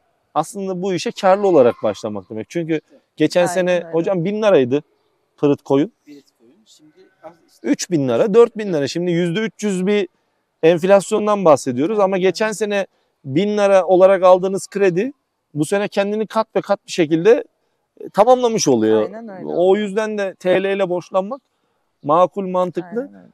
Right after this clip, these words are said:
Speaker 1: O yüzden kriterimi değiştiriyorum hocam. Ya büyük sermaye, ya, e,
Speaker 2: <laughs>
Speaker 1: büyük cesaret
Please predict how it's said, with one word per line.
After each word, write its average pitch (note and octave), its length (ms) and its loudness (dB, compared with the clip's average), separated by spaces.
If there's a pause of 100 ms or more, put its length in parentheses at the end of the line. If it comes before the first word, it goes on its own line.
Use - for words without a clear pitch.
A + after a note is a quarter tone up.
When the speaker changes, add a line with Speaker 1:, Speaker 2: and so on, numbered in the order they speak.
(160)
Speaker 1:
O F3 120 2
yüzden F#3+ 260 -4
kriterimi F#3 460 -2
değiştiriyorum E3+ 460 0
hocam. C3 260 -4 (140)
Ya E3+ 240 0
büyük F3 200 -4
sermaye, D#3+ 720 -2
ya, E3 320 6 (320)
e, C3 460 0
Speaker 2:
<laughs> B2+ 40 -10
Speaker 1:
büyük D#3+ 240 2
cesaret F3 480 2